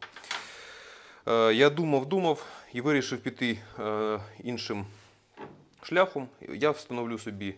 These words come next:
різцетримач двісті п'ятдесят двісті під шістнадцяті різці. Е, по-перше, це дасть, е, нам додатково жорсткий сам, е, різцетримач, і ми взагалі зараз приберемо повільну, е, повільну, перепрошую, малу продольну подачу. У мене буде,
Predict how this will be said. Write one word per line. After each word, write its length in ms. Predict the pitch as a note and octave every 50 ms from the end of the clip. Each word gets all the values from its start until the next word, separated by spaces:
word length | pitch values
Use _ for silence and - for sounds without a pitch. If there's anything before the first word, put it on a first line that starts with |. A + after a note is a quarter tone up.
| -
різцетримач 560 | - A2 G#2 - G#2+ - G#2+ G#2+ G#2+ G#2 F#2+ F#2+
двісті 280 | G#2 G#2+ G2+ G#2 G2+
п'ятдесят 340 | G2+ G2 G#2 G#2+ - C3 C3
двісті 320 | D3+ F#3+ F#3+ - - A2+
під 240 | G2+ - - A#2+ -
шістнадцяті 540 | - A#2 - - A#2 G#2+ G2+ A2 G2+ G#2 B2
різці. 400 | B2+ D3+ - - - F#3 F3+ F#3+ - - - - - - - - - - - - - _ -
Е, 180 | G#2 G2+ G2+
по-перше, 420 | G#2 A#2+ A2+ - C3+ B2+ - - G#2+
це 140 | - - A2
дасть, 440 | G#2+ A2 G#2+ G#2 G#2 - - - - - - -
е, 120 | G#2 G2+
нам 140 | G#2 G#2 G#2
додатково 380 | G#2+ G#2+ G#2 G#2+ A#2+ A2 G#2+
жорсткий 300 | G2+ A2 A2 G2+ G#2 G#2
сам, 280 | - - A2 A2 G#2+ G2+ G#2 - - - - -
е, 260 | G2+ G2+ G2+ G#2 A2+
різцетримач, 720 | B2+ B2+ - D#3+ - - F3 F#3+ G#3 A#3+ A3+ - - - -
і 400 | - A#2+ C#3 C#3 C#3 C#3 C3+ C3 - - - - - - - _
ми 100 | - C#3+
взагалі 360 | C#3+ B2+ B2+ B2 C3 C3 B2+ A2+
зараз 320 | A2 A2+ G#2+ G#2+ G2+ -
приберемо 580 | - A2+ G#2+ G2+ A2 G#2+ A2 G2+ G2 F#2+ F2+ - - _ _ _
повільну, 420 | G2 G2+ G#2 G#2+ G2+ F#2+ F#2+ F2+ - - _ _ -
е, 400 | - F#2+ F#2+ F#2 F2+ F2+ F2 E2+ - _ _ _
повільну, 360 | F#2+ F#2 F#2 F2+ E2+ E2+ D#2+
перепрошую, 680 | - E2+ F2 F2 - F#2 F2+ E2+ - - E2+ E2+ E2+ -
малу 220 | - G2+ G#2+ G#2+ G2+
продольну 360 | G#2 G#2+ G2 G#2+ A2+ A2+ B2
подачу. 400 | - D#3+ F3 B3 C4 - - C#3
У 40 | A#2
мене 200 | A2+ A2+ A2 G#2
буде, 300 | G2+ G2+ G2 G2 F#2+